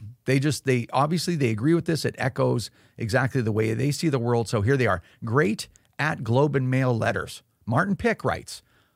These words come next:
"Hunters can ask for rifles for hunting big game. So, hey, all you hunters, you can come with hat in hand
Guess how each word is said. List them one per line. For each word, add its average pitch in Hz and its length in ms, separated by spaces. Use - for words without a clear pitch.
"Hunters 208 420
can 117 220
ask 143 340
for 117 140
rifles 120 580
for 151 120
hunting 202 400
big 117 220
game. 156 360
So, 127 260
hey, 165 260
all 135 120
you 160 140
hunters, 143 380
you 165 140
can 190 140
come 175 220
with 147 200
hat - 260
in 175 100
hand 131 500